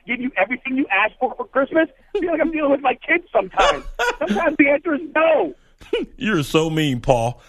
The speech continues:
Speaker 2: Uh, listen, speaking of undefeated, U C F sitting there in the A A C, and they're gonna have a rematch with Memphis. We actually have seven rematches, I believe, between, uh, in these conference championship games. Uh,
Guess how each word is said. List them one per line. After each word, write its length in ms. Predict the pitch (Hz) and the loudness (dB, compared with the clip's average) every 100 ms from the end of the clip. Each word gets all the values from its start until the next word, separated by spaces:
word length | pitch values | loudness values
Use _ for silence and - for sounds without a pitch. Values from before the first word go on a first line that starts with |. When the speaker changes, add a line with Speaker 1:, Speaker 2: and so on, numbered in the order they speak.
| - | -2
Speaker 2:
Uh, 380 | - 180 180 175 | 2 2 4 2
listen, 400 | 170 233 240 196 | 2 0 2 -2
speaking 320 | 147 202 233 220 | 0 2 4 2
of 80 | |
undefeated, 640 | 190 208 190 - 220 185 160 | 2 2 0 2 0 0 0
U 140 | 220 | 0
C 280 | 233 220 196 | 0 0 2
F 300 | 208 185 120 | 2 0 0
sitting 240 | - 190 | 0 0
there 140 | 185 185 | 0 0
in 80 | 170 | 0
the 40 | |
A 340 | 165 175 175 | 0 2 0
A 40 | 170 | -2
C, 220 | - 175 | 2 2
and 80 | 165 | 2
they're 100 | 165 | 2
gonna 140 | 165 | 2
have 140 | 165 156 | 2 0
a 60 | |
rematch 540 | 156 175 165 160 156 - | -2 0 2 2 0 -2
with 220 | 143 120 | -2 0
Memphis. 360 | 143 185 151 | 0 0 -2
We 120 | 139 175 | -2 -2
actually 260 | 208 170 | 0 0
have 260 | 151 139 - _ _ | 0 -2 -6 _ _
seven 500 | - - 262 294 156 | -4 2 2 2 -2
rematches, 560 | 131 127 123 117 120 123 | -2 0 0 -2 -2 0
I 40 | |
believe, 340 | 117 120 127 | 0 0 0
between, 540 | 120 - 139 135 131 117 - - - | -2 -2 -2 0 0 -4 -8 -20 -4
uh, 400 | 117 120 120 131 | -2 0 0 0
in 120 | 139 143 | 2 2
these 160 | 139 | 2
conference 320 | - 151 143 | 2 2 0
championship 420 | 165 156 151 139 113 | -2 -2 0 -2 0
games. 460 | 131 123 117 110 - _ - | 0 0 -2 -4 -14 _ -6
Uh, 580 | 123 131 131 135 131 | -2 -2 -2 -2 -2